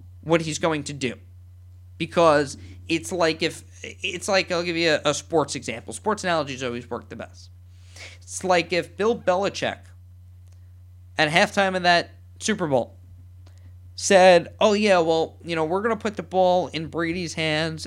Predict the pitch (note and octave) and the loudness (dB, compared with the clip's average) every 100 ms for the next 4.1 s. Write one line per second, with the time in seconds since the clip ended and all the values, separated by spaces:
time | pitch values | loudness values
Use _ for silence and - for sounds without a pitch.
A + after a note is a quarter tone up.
0 | - C3+ C3+ C3+ C3+ D#3+ D#3+ E3 D#3+ C#3+ | -6 -4 -2 -2 -2 -4 -2 -4 -4 -8
1 | - D#3 - D3+ D3+ D#3 C3+ G3 A3 F3+ | -8 -8 -8 -8 -6 -4 -6 -4 -2 0
2 | E3+ F#3 F3 F#3 C#3 A#2 D#3 - - - | 0 0 -6 -6 -4 -4 -6 -14 -20 -20
3 | - - - - - D3+ D3+ D3 D3+ D#3 | -20 -20 -20 -10 -2 2 4 2 0 -4
4 | C#3+ | -10